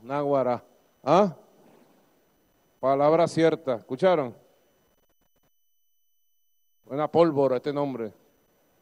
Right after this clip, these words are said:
Patricio Lumumba, Patrice Lumumba, héroe de héroes. Todo esto lo puede encontrar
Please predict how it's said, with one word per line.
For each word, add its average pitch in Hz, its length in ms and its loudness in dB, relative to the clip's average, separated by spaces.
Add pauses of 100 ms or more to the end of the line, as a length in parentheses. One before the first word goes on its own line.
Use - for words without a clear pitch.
(840)
Patricio 208 720 4
Lumumba, 185 720 2 (540)
Patrice 190 540 -2
Lumumba, 160 560 2 (1500)
héroe 196 400 6
de 175 260 6
héroes. 165 440 2 (4000)
Todo 196 340 6
esto 196 280 2
lo 190 120 4
puede 165 220 2
encontrar 175 580 0